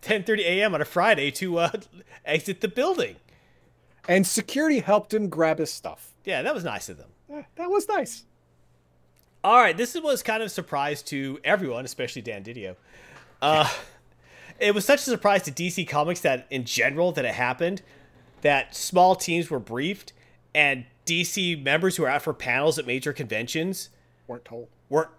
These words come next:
Speaker 1: told. They were told, like, right before they went on stage, and they just no-showed a bunch of stuff 'cause they couldn't answer questions. They had no clue what was going on.
Speaker 2: As
Speaker 1: So
Speaker 2: a matter of fact, uh, I,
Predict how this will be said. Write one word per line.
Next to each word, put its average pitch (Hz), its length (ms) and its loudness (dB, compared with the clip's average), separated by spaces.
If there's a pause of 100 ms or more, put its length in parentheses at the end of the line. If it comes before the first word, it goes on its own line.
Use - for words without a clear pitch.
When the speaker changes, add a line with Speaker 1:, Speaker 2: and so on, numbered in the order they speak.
(140)
Speaker 1:
told. 185 420 2
They 185 80 0
were 190 80 4
told, 208 160 2
like, 143 160 2
right 131 240 0
before 143 220 0
they 147 80 0
went 147 160 4
on 131 80 -2
stage, 135 500 -2
and 139 140 -4
they 139 240 0 (260)
just - 240 -4
no-showed 131 540 2
a - 20 -8
bunch 117 240 -8
of 104 60 -10
stuff - 400 -12 (200)
'cause 123 160 -10
they 135 800 -2
couldn't 151 200 -2
answer 156 260 0
questions. 202 400 0
They 160 100 0
had 160 160 2
no 175 140 -2
clue 190 120 -6
what 165 40 -4
was 147 80 -8
going 170 240 0
on. 110 240 -6 (3250)
Speaker 2:
As 160 100 -2
Speaker 1:
So 262 60 10
Speaker 2:
a - 20 8
matter 185 120 4
of 165 60 -2
fact, 202 280 0
uh, 147 260 0
I, 156 80 -4